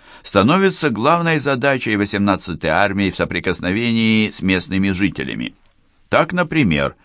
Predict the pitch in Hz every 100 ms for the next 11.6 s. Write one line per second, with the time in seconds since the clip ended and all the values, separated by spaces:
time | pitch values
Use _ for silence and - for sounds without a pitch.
0 | _ - - 92 123 156 143 139 131 131
1 | 98 110 107 107 90 85 95 95 - 104
2 | 107 - 85 73 90 90 87 - 78 69
3 | 76 85 80 82 80 - - 71 76 80
4 | 85 90 95 - - 104 90 98 82 78
5 | - 73 73 71 69 69 65 71 82 101
6 | _ _ _ _ - 87 80 104 101 101
7 | 101 80 80 62 - - - _ _ _
8 | _ _ - 107 107 104 - 101 113 117
9 | _ _ - - 90 107 123 131 131 -
10 | 127 113 107 95 120 - 113 95 85 82
11 | 78 85 90 95 104